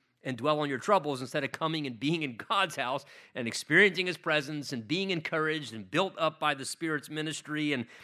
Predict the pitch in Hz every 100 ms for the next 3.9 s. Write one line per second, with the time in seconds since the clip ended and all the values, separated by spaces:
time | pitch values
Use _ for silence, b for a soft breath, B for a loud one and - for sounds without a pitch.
0 | B B 139 151 151 143 - 147 147 143
1 | 139 B B B 151 147 139 180 147 151
2 | - - 175 170 165 147 156 160 139 120
3 | 110 151 151 123 76 - - -